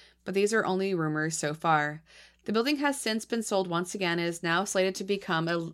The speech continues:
Jewish synagogue and restaurant. Will there be stories about the spirits in the future? The ghosts have been part of the building for a long time, and they likely will continue to be. It should only be a matter of time before new chapters are added to the long saga of the ghosts of the General Wayne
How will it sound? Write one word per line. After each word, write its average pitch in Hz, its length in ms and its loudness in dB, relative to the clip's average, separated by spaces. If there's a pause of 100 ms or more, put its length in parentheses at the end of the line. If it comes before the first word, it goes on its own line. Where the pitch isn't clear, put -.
(100)
Jewish 190 360 -2
synagogue 165 560 0
and 175 160 -4
restaurant. 165 600 -6 (520)
Will 165 100 -2
there 170 140 4
be 180 100 4
stories 196 380 4
about 208 140 2
the 214 60 -4
spirits 226 440 0
in 240 60 -8
the 240 60 -2
future? 269 360 -2 (720)
The 202 80 -4
ghosts 208 340 2
have 233 140 -2
been 240 200 -2
part 190 260 4
of 202 60 -4
the 214 60 -6
building 180 340 -2
for 180 140 -2
a 170 60 0
long 165 300 0
time, 151 360 -4 (320)
and 247 80 -2
they 254 80 0
likely 240 360 0
will 214 180 0
continue 180 440 -4
to 170 140 -6
be. 156 360 -4 (420)
It 180 100 -10
should 180 260 -2
only 220 220 -2
be 247 120 0
a 254 60 0
matter 190 340 2
of 196 100 -6
time 165 260 -4
before 170 280 -4
new 190 120 -2
chapters 180 480 -2
are 180 80 0
added 156 240 0
to 175 80 -4
the 160 80 -4
long 175 320 -2
saga 165 480 -4
of 165 100 -8
the 165 80 -6
ghosts 160 420 -4
of - 80 -12
the 165 60 -6
General 156 540 -4
Wayne 143 400 -6